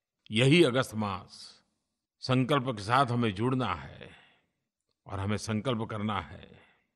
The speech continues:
गंदगी, भारत छोड़ो, गरीबी, भारत छोड़ो, भ्रष्टाचार, भारत छोड़ो, आतंकवाद, भारत छोड़ो,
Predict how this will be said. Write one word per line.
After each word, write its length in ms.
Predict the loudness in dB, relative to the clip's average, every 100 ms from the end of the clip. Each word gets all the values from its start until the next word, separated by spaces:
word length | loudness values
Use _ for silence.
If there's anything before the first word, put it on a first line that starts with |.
| _ _ _ -14
गंदगी, 760 | -4 0 2 2 0 -4 -6 -16 -20 _ _ _ _
भारत 460 | -16 -4 0 2 0
छोड़ो, 520 | -8 -10 -10 -14 -20 _ _ _ _ _ _ _ -18
गरीबी, 880 | -6 0 4 4 4 0 -4 -16 _ _ _ _ _ _
भारत 460 | -20 -4 0 0 -4
छोड़ो, 420 | -14 -14 -16 -20 _ _ _ _ _ _
भ्रष्टाचार, 1040 | -8 -6 -2 -2 -2 -4 -6 -6 -10 _ _ _ _ _ _ -20
भारत 480 | -16 0 0 0 -4
छोड़ो, 480 | -16 -16 -20 -20 _ _ _ _ _
आतंकवाद, 800 | 2 2 0 -6 -6 -10 -10 -16 _ _ _ -20
भारत 480 | -14 0 0 0 -6
छोड़ो, 400 | -18 -18 -20 -20